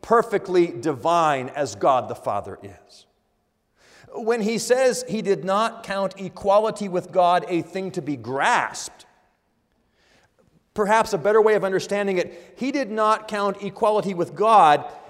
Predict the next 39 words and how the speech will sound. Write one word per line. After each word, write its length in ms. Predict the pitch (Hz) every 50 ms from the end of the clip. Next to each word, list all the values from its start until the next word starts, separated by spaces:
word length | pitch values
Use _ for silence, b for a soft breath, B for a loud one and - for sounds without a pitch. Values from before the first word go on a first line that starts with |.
| B B B -
a 160 | 202 202 202
thing 360 | 196 202 196 214 220 220 208 -
to 140 | - 214 202
be 560 | 151 190 196 196 190 175 - - - - - _ _
held 460 | - - 262 247 240 247 240 226 233
on 520 | 233 233 240 240 262 277 285 277 254 226 - -
to, 380 | - 220 190 156 120 - - - - - - - - _ _ _ _ _ -
that 260 | 110 196 208 202 -
sense 340 | - - 214 180 160 151 -
of 160 | 156 135 127
grasping. 600 | - 165 175 175 180 - - - - 170 120 - - - _ _ _ _ _ _ _ _ _ _ _ _ _ _ _ _ _ _ _ _ _ _ _ _ _ b b b b b
He 80 | - 226
did 100 | 233 202
not 160 | 269 311 320
count 160 | - 294 294
his 140 | 277 247 -
equality 380 | 262 196 - 269 262 262 240 240
with 100 | 226 190
God 180 | 233 220 220
a 60 | 208 214
thing 160 | 233 240 220
to 80 | 208
be 140 | 190 214 214
held 440 | - - - 220 240 254 262 247 -
on 300 | - 214 233 262 269 -
to. 180 | - 196 - B B B B B
He 180 | - 285 302 330
already 380 | 311 302 302 294 285 285 277
had 300 | 233 214 262 294 330 339
it. 340 | 330 240 - - - - - - - - - _ _ _ _ _ _ _ _ _ _ _ _ _ _ _ _ _ - -
He 80 | -
didn't 100 | 311 359 349
have 80 | -
to 100 | - 285
reach 280 | 254 247 285 294 - -
out 200 | 302 285 285 262
and 160 | 254 233 196
get 220 | - - 269 320 311
it. 340 | 254 175 - - - -